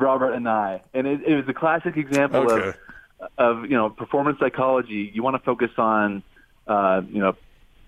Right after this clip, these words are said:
Speaker 1: what you, what you should do, not what you shouldn't. You know, if, if you say, if you tell someone, "Hey, don't throw a pick, don't throw a pick, don't throw a pick," then they're probably gonna go out and, and throw a pick. And so it was, it was, it was one of those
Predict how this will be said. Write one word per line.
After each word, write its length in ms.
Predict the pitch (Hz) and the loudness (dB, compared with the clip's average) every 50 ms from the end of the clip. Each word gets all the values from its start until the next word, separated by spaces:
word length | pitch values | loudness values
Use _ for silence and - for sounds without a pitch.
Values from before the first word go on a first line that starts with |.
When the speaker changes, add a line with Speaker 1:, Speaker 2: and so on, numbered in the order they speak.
| _ - | _ -6
Speaker 1:
what 180 | 117 120 120 113 | -2 0 2 2
you, 100 | 117 117 | 2 2
what 140 | 113 123 113 | 2 0 0
you 120 | 113 113 107 - - | 0 -2 -2 0 0
should 180 | 143 131 117 | 0 0 0
do, 200 | - 104 95 95 | -2 -4 -2 -2
not 220 | 92 110 117 120 117 | 0 0 0 0 0
what 80 | 113 | -2
you 100 | 110 107 104 - - | -4 -8 -8 -6 -2
shouldn't. 320 | - 113 98 90 85 - - - - | -2 -2 0 -2 -6 -8 -12 -10 -6
You 100 | - 107 | -2 0
know, 100 | 101 101 | 2 2
if, 180 | 98 101 113 - | 2 2 0 0
if 180 | - 123 110 120 | 0 -2 -2 0
you 120 | 117 107 - - | -2 -2 0 0
say, 540 | 143 131 127 123 123 120 120 117 113 107 - _ _ _ _ - _ _ - | 2 2 2 4 2 4 4 2 2 0 -2 _ _ _ _ -20 _ _ -8
if 140 | - 339 - | -4 -2 0
you 60 | 131 | 0
tell 200 | 127 143 143 135 - | 0 0 0 0 0
someone, 220 | 139 117 120 117 | -2 -2 0 0
"Hey, 120 | 120 110 | 0 0
don't 260 | 101 - - 120 120 - | 0 0 0 -2 -2 0
throw 180 | 131 123 120 | 0 0 0
a 40 | 117 | 0
pick, 300 | - - 131 113 98 - | 0 0 -2 -2 0 -2
don't 200 | - 107 110 110 | -2 -2 -2 0
throw 160 | - 120 117 | 0 0 0
a 40 | 110 | 0
pick, 300 | - - 127 117 104 - | 0 0 0 0 0 0
don't 200 | - 101 107 107 | -2 -2 -2 -2
throw 120 | - 110 | -2 -2
a 40 | 107 | -2
pick," 280 | - - 120 110 104 - _ - - _ _ _ | 0 0 0 0 0 -2 _ -20 -20 _ _ _
then 120 | - 107 107 | -2 0 2
they're 160 | 110 104 98 | 2 0 0
probably 440 | 98 107 - - 123 123 120 120 117 | -4 -6 -4 -2 -2 -2 0 -2 -2
gonna 240 | 117 117 107 110 | 0 0 -2 0
go 100 | 104 107 | 0 2
out 200 | 107 107 104 101 | 2 2 2 0
and, 240 | 95 95 95 90 - | -2 -4 -6 -10 -12
and 140 | 73 92 95 | -14 -12 -8
throw 180 | - 98 95 92 | -4 -2 -2 -2
a 40 | |
pick. 320 | 92 - 113 101 95 - - | -2 -2 -2 -2 -2 -2 -6
And 160 | 101 95 98 | -8 -6 -2
so 100 | - 117 | 0 0
it 60 | 110 104 | 0 0
was, 100 | 107 - | 0 0
it 60 | 117 | 2
was, 200 | 113 107 101 101 - - _ _ _ _ _ | 2 2 2 0 -4 -14 _ _ _ _ _
it 60 | - 117 | -4 -2
was 180 | 117 117 101 | -2 0 0
one 140 | 110 117 117 | 0 0 0
of 60 | 110 | 0
those 180 | 107 117 123 | 0 0 0